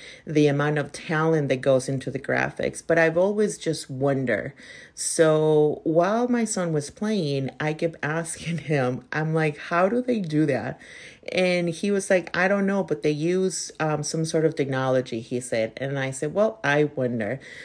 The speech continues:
So while he was playing, I was able to research the technology that was used for Call of Duty, and I went <laughs> down into this rabbit hole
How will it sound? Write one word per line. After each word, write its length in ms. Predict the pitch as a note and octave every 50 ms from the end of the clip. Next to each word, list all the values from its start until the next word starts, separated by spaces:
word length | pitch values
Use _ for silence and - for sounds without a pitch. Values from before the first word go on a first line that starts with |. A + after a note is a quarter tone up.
| - -
So 440 | - - - - G#3 G#3 G3+ G#3 G#3
while 280 | - E3+ F3 F#3 G3+
he 240 | A3 G#3+ - A3+ A3
was 180 | A3+ A#3+ A#3+ -
playing, 540 | - D#3+ D3 C#3 C3+ C3+ C3+ D#3+ D#3+ D#3+ - _ - - _ _ _ _ _ _ _ - - - - - -
I 100 | C3+ C#3+
was 220 | C#3+ C#3+ C#3+ -
able 240 | D3 D3+ D3 D#3 D3+
to 180 | D3+ - - C#3
research 800 | C#3+ D3 D3+ D3 C#3+ - - C#3+ C3 B2+ C3 C3 - - - - - - - - -
the 400 | - - D3 D#3 D#3 D3 D3 D3
technology 720 | D3 - D#3 D3 C#3 C#3+ C#3 C#3 C#3 C#3 C#3 - C#3+ C#3
that 160 | C3+ C3+ C3
was 220 | C3 C3+ C3+ C3+ -
used 400 | C#3 C3+ C#3 C#3 C#3+ C#3 - -
for 220 | - C#3+ C3+ C3
Call 240 | C3 - - C3+ C3+
of 140 | D3 - F3+
Duty, 480 | - D#3+ C3 B2+ C3 D3 D#3+ D#3+ - -
and 760 | - E3+ E3 D#3+ D#3+ D#3 D#3 D3+ D3+ D3+ D3+ D3+ D3+ D3 - - _ _ _ _ _ _ _ _ _
I 300 | - C#3 D3 D3+ E3+ F#3
went 400 | F#3+ E3 E3+ E3 E3 E3 E3 D#3+
<laughs> 80 | D3+ D3
down 260 | C3+ C#3+ D#3 D#3 F3
into 240 | D#3 D3+ D#3+ D#3 E3
this 240 | D3+ D3 C#3+ - -
rabbit 280 | C3+ C3+ C3 A#2+ -
hole 360 | - - C3+ C3 A#2+ A#2+ B2